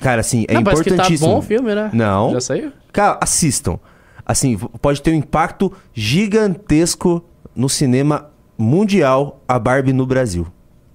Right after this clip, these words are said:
Speaker 2: Ah, cê tá exagerando.
Speaker 1: É verdade, é verdade. O The Flash foi muito mal aqui. E a Barbie é, é,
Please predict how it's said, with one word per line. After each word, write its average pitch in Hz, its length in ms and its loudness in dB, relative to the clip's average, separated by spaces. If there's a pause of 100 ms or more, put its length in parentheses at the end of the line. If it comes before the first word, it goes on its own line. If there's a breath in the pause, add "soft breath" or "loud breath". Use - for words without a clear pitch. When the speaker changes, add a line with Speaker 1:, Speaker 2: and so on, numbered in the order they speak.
(120)
Speaker 2:
Ah, 139 280 -2
cê 175 180 -4
tá 165 120 -4
exagerando. 147 280 2
Speaker 1:
É - 20 0
verdade, 175 680 0
é 135 120 2
verdade. 147 500 2 (800 soft breath)
O 127 80 0
The 135 140 2
Flash 139 400 0
foi 151 180 0
muito 135 280 -2
mal 110 260 0
aqui. 98 360 -6 (680 soft breath)
E 117 120 2
a 120 60 2
Barbie 117 640 0
é, 104 60 0
é, 117 340 -2